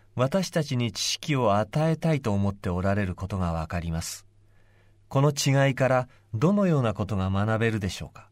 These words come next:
真理についての私たちの知識を増すために何ができるでしょうか？これらのことは知識を得る上でどのような備えとなるでしょうか？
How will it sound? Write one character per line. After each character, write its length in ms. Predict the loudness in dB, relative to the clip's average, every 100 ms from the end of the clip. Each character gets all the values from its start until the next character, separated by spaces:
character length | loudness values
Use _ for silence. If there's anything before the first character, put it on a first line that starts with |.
| _ _ _ _ _ -20 _ _ _ _ _ _ _ -20 _ _ _ _ _ _
真 400 | -10 -2 2 4
理 100 | 4
に 160 | 2 0
つ 100 | -2
い 80 | 0
て 120 | 0
の 200 | 0 2
私 300 | 2 0 -2
た 120 | -4
ち 100 | -4
の 100 | -6
知 120 | -4 -4
識 360 | -6 -4 -2
を 100 | 0
増 160 | 2 0
す 100 | -2
た 140 | -2
め 140 | -2 -2
に 200 | -2 -6 _ _ _
何 280 | 0 2 2
が 160 | 0
で 160 | 0 -2
き 120 | -2
る 120 | -4
で 100 | -4
し 100 | -6
ょ 60 | -10
う 40 |
か？ 200 | -12 -16 -18 _ _ _ _ _ _ _ _ _ -20 _ _ _ _
こ 160 | 0 2
れ 120 | 4
ら 120 | 4
の 140 | 2 2
こ 120 | -2
と 140 | 0
は 280 | 0 0 -4 -10 _ _ -12
知 160 | -4 -2
識 320 | -2 -2 0
を 140 | 2
得 140 | 4 4
る 220 | 2 2
上 160 | 0 2
で 260 | 0 -2
ど 220 | -4 0 2
の 140 | 2
よ 160 | 2 2
う 20 |
な 120 | -2
備 400 | -2 -2 2 0
え 40 |
と 160 | 0 -2
な 140 | 0
る 100 | 0
で 100 | -2
し 140 | -8 -10
ょ 80 | -16
う 40 |
か？ 160 | -18